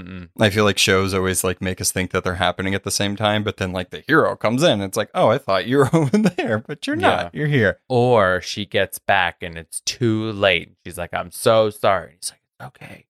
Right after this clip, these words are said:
Speaker 2: Half of the episode is her on a plane.
Speaker 1: <laughs> Exactly. And then we don't get any answers to any
Speaker 2: Yeah.
Speaker 1: questions. <laughs>
Speaker 2: And then the last ten minutes is her fighting, and somehow she has her costume.
Speaker 1: Her
Speaker 2: And
Speaker 1: mom made the costume on the plane.
Speaker 2: That's
Speaker 1: Hello.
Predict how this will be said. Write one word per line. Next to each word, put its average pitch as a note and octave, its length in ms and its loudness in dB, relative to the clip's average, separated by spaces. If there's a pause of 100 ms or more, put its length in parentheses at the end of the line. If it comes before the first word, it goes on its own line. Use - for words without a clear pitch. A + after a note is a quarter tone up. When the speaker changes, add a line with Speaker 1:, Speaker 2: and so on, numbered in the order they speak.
Speaker 2:
Half G#2 280 0
of A#2 80 -2
the A2+ 100 2
episode G2 400 0
is F#2 100 -10
her G2 180 2
on F#2 80 -4
a - 60 -10
plane. F#2 560 -6
Speaker 1:
<laughs> - 40 -14 (240)
Exactly. D3 560 2
And C3+ 140 0
then C3+ 260 0
we C#3 180 0
don't C3 160 2
get B2+ 180 4
any B2 280 -2
answers A2+ 380 -4
to A2+ 120 0
any G#2+ 240 0
Speaker 2:
Yeah. G#2 300 2
Speaker 1:
questions. G#3+ 280 -2 (160)
<laughs> C4 360 -4 (160)
Speaker 2:
And G#2+ 160 0
then G#2+ 160 2
the G#2 100 2
last G#2+ 300 2
ten G#2 220 -2
minutes G2+ 320 -4
is G2 240 -6
her G2 140 -2
fighting, F2+ 580 -2 (100)
and G#2 180 0
somehow G2+ 400 0
she F#2+ 180 -2
has F#2 200 -8
her F#2+ 80 -8
costume. F2+ 580 -6
Speaker 1:
Her C#3 80 4
Speaker 2:
And C3 60 0
Speaker 1:
mom B2+ 220 2
made B2 140 0
the A#2+ 80 -4
costume G#2 360 -2
on F#2 140 -2
the F2+ 60 -12
plane. G#2 200 0
Speaker 2:
That's - 340 0 (520)
Speaker 1:
Hello. G2 500 0